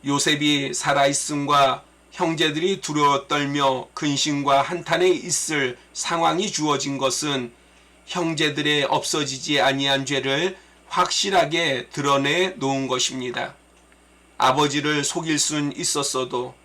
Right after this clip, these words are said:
스스로 잊으려 했어도 죄는 사라지지 않습니다. 요셉은 이러한 형제들의 죄를 자신의 품성과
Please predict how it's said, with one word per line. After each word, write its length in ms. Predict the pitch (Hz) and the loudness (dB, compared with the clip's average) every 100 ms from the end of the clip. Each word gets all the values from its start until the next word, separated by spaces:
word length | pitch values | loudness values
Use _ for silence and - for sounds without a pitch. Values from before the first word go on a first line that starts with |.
| _ _ _ | _ _ _
스스로 680 | - 202 190 180 185 180 - | -6 -4 -2 4 4 4 0
잊으려 840 | 196 180 147 185 180 190 202 202 - | -4 -4 -4 -2 4 4 4 2 -2
했어도 560 | 185 - 135 123 113 - _ _ - | -4 0 0 -2 -6 -8 _ _ -10
죄는 600 | - 135 135 151 180 190 - | 0 2 2 2 2 0 -6
사라지지 1080 | - - 180 170 165 143 143 - 185 208 214 - | -8 -4 0 4 4 2 -6 -2 -2 -2 -6 -8
않습니다. 720 | - 139 - 139 131 139 - - _ _ _ - - _ _ _ | -4 -4 -4 -4 -6 -6 -10 -12 _ _ _ -20 -20 _ _ _
요셉은 480 | 147 147 156 147 151 | -2 0 0 0 -2
이러한 360 | 151 147 143 147 | 0 2 2 0
형제들의 600 | 151 143 139 139 143 139 | 0 0 -2 -2 -2 -2
죄를 540 | 151 143 151 143 123 - _ _ - | -2 -2 0 0 -2 -8 _ _ -10
자신의 640 | - - - 147 143 143 | -2 0 0 2 0 -2
품성과 880 | - 190 185 185 160 151 139 127 123 | -6 -4 0 0 0 0 0 0 -4